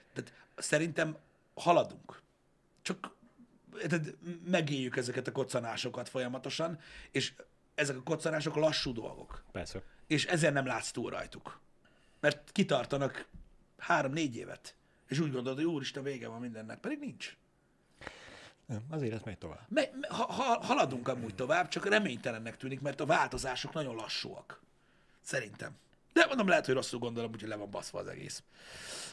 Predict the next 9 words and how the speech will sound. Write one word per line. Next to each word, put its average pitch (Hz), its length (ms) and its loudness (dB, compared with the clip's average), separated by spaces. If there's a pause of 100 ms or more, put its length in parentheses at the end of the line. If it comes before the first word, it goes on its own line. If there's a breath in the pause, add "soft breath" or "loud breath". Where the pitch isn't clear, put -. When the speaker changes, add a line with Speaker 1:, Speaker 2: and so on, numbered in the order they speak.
Speaker 1:
Öm, 165 580 8 (1900 loud breath)
ez 127 160 8
van. 110 240 8
Srácok, - 380 6 (240 loud breath)
ma 190 120 6
még 196 140 6
két 196 220 2
stream 165 300 0
lesz. 220 340 4